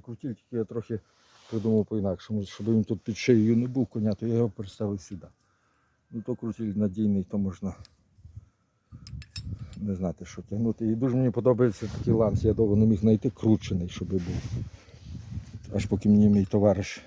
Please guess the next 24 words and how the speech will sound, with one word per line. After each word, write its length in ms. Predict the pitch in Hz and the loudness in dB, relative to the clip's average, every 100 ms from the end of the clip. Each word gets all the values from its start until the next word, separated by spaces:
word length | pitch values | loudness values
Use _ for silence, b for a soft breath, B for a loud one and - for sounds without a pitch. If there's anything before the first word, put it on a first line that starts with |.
| - | -18
десь 280 | - 98 101 | -10 -8 -2
він 140 | 101 | -2
не 120 | 98 | -2
знайшов, 400 | 87 104 143 117 | 0 -2 0 0
він 100 | 95 | 0
знав, 240 | 90 101 92 | 0 -2 -2
що 140 | 104 | -6
я 80 | 95 | -8
шукаю, 460 | - 98 113 104 98 b b b b b | -8 -10 -6 -8 -10 b b b b b
і 60 | 92 | -2
мені 180 | 95 | 0
подарував. 640 | 98 92 98 95 82 80 - - - - - B B B B - | 0 0 2 2 0 -6 -10 -18 -20 -20 -20 B B B B -8
На 80 | 101 | -4
два 220 | 90 95 | 0 2
нашийники 640 | 92 92 - 92 92 87 92 | 4 2 0 0 2 0 -4
я 80 | 95 | -2
маю 240 | 92 87 85 | -2 -2 -6
такі 200 | - - | -10 -6
ланци, 340 | 82 76 - | -6 -8 -12
досить 440 | 95 95 92 92 95 | -10 -10 -10 -4 -2
міцні 300 | 92 - 120 | -2 -4 -10
і, 260 | 107 78 - _ _ _ _ b b b b | -6 -8 -10 _ _ _ _ b b b b
і 80 | 98 | -6
гарні. 300 | 92 85 | -4 -6